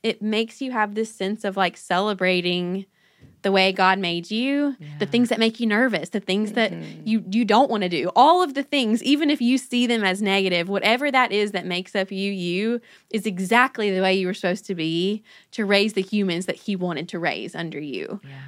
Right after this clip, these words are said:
Speaker 1: And I, that has just
Speaker 3: Mm.
Speaker 1: stuck with me. And she said it a few weeks ago, and I saw her the other day, and I said, "I cannot tell you how comforting that was." And I just,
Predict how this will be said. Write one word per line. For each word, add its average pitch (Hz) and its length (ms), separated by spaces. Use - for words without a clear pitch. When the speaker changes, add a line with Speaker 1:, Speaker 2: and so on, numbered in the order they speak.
Speaker 1:
And 196 320
I, 214 180
that 226 260
has 254 160
just 180 160
Speaker 3:
Mm. 160 40
Speaker 1:
stuck 170 240
with 208 180
me. 247 360
And 208 260
she - 180
said 220 220
it 196 100
a 202 60
few 196 180
weeks 190 280
ago, 196 300
and 190 120
I 196 140
saw 202 180
her 196 100
the 202 80
other 202 140
day, 190 160
and 185 80
I 190 60
said, - 160
"I 233 80
cannot 330 300
tell 185 160
you 190 320
how 226 140
comforting 196 520
that 175 140
was." 175 380
And 202 160
I 196 140
just, 226 320